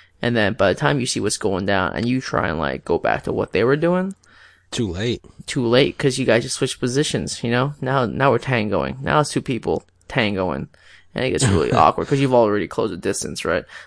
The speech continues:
Speaker 1: Like, at this
Speaker 2: Right.
Speaker 1: point, it's chest to chest, might as well be mouth to mouth,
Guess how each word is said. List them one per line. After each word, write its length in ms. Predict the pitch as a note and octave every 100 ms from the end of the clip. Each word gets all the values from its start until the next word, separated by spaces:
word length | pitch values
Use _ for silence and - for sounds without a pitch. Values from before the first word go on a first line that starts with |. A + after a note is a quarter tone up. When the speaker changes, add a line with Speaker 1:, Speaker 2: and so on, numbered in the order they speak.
| _
Speaker 1:
Like, 100 | -
at 120 | - C#3+
this 160 | D3
Speaker 2:
Right. 120 | G2
Speaker 1:
point, 300 | A#2+ A2+ F#2+ - _
it's 160 | - -
chest 260 | - A#2+ -
to 40 |
chest, 460 | - C#3 C3+ B2+ -
might 140 | C3
as 80 | B2+
well 140 | C3 B2
be 80 |
mouth 240 | A#2 A2 A#2
to 80 | B2
mouth, 380 | A#2 A#2 -